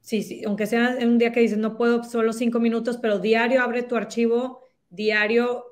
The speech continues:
eh, voltéalo a ver, porque si no, pasan días y es muy fácil desprenderte.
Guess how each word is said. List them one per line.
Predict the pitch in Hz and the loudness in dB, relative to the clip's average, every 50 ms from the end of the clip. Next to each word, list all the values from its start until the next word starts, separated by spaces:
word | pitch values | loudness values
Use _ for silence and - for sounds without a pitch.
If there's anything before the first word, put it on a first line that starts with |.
| _ _ _ _ _ _ | _ _ _ _ _ _
eh, | - 208 208 180 180 | -4 -4 -4 -2 -2
voltéalo | 202 208 202 190 180 185 214 208 208 214 214 208 196 | -2 -2 -2 -2 -4 -4 -4 -2 0 0 0 0 0
a | |
ver, | 180 180 170 160 - - - | 0 -2 -2 -4 -6 -10 -10
porque | 208 196 - 220 202 | -10 -8 -8 -8 -6
si | - 220 | -4 -4
no, | 214 220 233 247 233 - | -2 -2 -2 -4 -4 -4
pasan | - 240 240 247 240 240 226 | -6 -8 -6 -4 -4 -2 0
días | 240 240 233 240 247 269 262 - - - _ _ _ _ _ _ _ _ - | 0 2 2 0 0 -2 -4 -8 -14 -20 _ _ _ _ _ _ _ _ -4
y | 226 226 | 0 0
es | 220 214 | 0 2
muy | 233 233 247 233 | 2 0 -2 -2
fácil | 240 - 240 226 214 - 247 233 | -2 -4 -4 -4 -4 -4 -4 -4
desprenderte. | 220 226 220 - - 202 190 185 180 185 180 180 - - 156 151 151 - _ | -2 -4 -4 -6 -8 -10 -8 -4 -4 -4 -4 -4 -8 -10 -12 -12 -12 -16 _